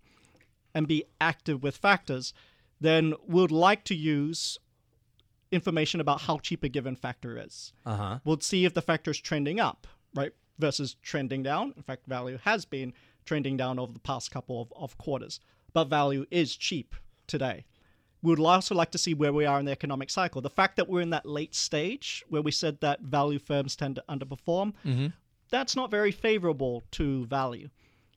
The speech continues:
Speaker 1: We also look at dispersion. Dispersion for value, it's okay, but it doesn't scream like it's a, it's a big buy. We use all of those together, and then we'll have an aggregate view on these different factors.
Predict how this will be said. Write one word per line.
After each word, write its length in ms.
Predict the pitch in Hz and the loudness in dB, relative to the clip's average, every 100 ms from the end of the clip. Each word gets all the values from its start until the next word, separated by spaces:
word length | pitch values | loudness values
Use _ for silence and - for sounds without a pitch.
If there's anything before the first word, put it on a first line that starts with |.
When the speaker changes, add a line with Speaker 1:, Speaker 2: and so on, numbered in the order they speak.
| _ | _
Speaker 1:
We 160 | 160 214 | 6 6
also 240 | 226 226 | 6 4
look 220 | 202 202 | 4 2
at 260 | 208 175 - _ | 2 2 -2 _
dispersion. 720 | 196 - 240 226 - 127 120 _ _ _ | -6 0 2 2 0 -6 -10 _ _ _
Dispersion 540 | 180 - 208 208 202 175 | -8 0 2 4 2 0
for 160 | 175 | 0
value, 720 | 156 165 165 160 156 156 147 - _ _ _ | 4 4 4 2 2 0 -2 -8 _ _ _
it's 340 | 233 254 - - - | 0 0 -4 -2 0
okay, 440 | 180 - 170 320 - 190 | 0 0 0 -2 -6 -2
but 120 | 165 | 0
it 140 | 147 - _ _ 175 | -2 -6 _ _ 2
doesn't 240 | 170 156 | 2 0
scream 420 | - - 170 156 139 135 | -2 -2 0 0 2 -2
like 140 | 127 | -4
it's 180 | 143 - | -6 -4
a, 180 | 131 - | -6 -6
it's 140 | 135 143 | -8 -6
a 40 | 123 | -4
big 100 | 131 - | -6 -6
buy. 300 | 139 120 113 - _ _ _ _ | -6 -6 -8 -14 _ _ _ _
We 80 | 190 | 2
use 180 | 220 196 | 2 6
all 220 | 214 269 | 6 6
of 120 | 262 | 2
those 440 | 214 208 214 226 - | 4 4 2 -2 -6
together, 580 | - 156 127 139 170 285 - _ - | -4 -2 -2 -4 -4 -10 -14 _ -4
and 140 | 170 | -2
then 180 | 175 185 | 0 0
we'll 220 | 180 - - 196 | -2 -4 -2 0
have 240 | 180 170 151 - - | 0 -2 -6 -10 -6
an 160 | 156 - | -6 -4
aggregate 500 | 160 156 156 147 147 123 | -2 0 0 -2 -4 -4
view 240 | 131 175 277 - _ _ _ | -4 -4 -6 -12 _ _ _
on 200 | 156 151 | -2 0
these 180 | 147 143 | 0 0
different 320 | - 127 127 131 | -2 -4 -6 -8
factors. 460 | 117 - - - | -10 -12 -14 -14